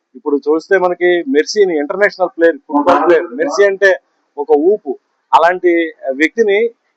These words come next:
ఆ, ముఖ్యంగా హైదరాబాద్ తీసుకొస్తున్నారు. ఆ, అక్కడ ముఖ్యమంత్రి రేవంత్ రెడ్డి అంటే ఒక స్ఫూర్తి నింపడానికి. ఆ, ఆ స్ఫూర్తి ఇక్కడ కూడా కొనసాగాలి. మన తెలుగు రాష్ట్రాల్లో క్రీడలకి ఒక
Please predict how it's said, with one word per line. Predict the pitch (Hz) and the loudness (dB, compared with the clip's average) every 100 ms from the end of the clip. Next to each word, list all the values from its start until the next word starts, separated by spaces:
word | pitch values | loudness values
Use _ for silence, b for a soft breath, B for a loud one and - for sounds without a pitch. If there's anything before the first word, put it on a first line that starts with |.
| _ - 147 | _ -2 2
ఆ, | 151 | 2
ముఖ్యంగా | 147 139 127 139 202 202 190 | 2 -4 -12 -4 0 2 2
హైదరాబాద్ | 143 165 190 185 | 2 0 0 -2
తీసుకొస్తున్నారు. | 160 - 143 - 135 120 - _ - | -4 -12 -14 -14 -14 -14 -16 _ -2
ఆ, | 131 127 127 | 0 2 0
అక్కడ | 127 135 | -4 -4
ముఖ్యమంత్రి | 135 123 135 127 147 147 143 135 - 127 | -6 -6 _ _ -12 -10 -6 -8 -6 -4
రేవంత్ | 123 139 143 135 | 2 2 0 -8
రెడ్డి | 127 | -10
అంటే | 143 165 | -6 -4
ఒక | 160 | -6
స్ఫూర్తి | - 175 160 | -4 -6 -6
నింపడానికి. | 147 127 127 117 117 - _ _ _ _ - | -10 -6 -6 -6 -16 -18 _ _ _ _ 0
ఆ, | 139 139 143 - | 4 4 2 0
ఆ | 156 | 0
స్ఫూర్తి | 160 180 220 - 214 | 0 -6 -8 -4 -2
ఇక్కడ | 190 202 | 0 0
కూడా | 196 185 | 2 0
కొనసాగాలి. | 160 156 156 143 143 | -2 0 -2 -2 -4
మన | 143 | -4
తెలుగు | 147 160 | -4 -2
రాష్ట్రాల్లో | 170 160 - 151 151 | 0 -2 -2 -10 -10
క్రీడలకి | - 143 165 180 170 160 | -10 -4 0 0 -2 -2
ఒక | 156 139 | -2 -2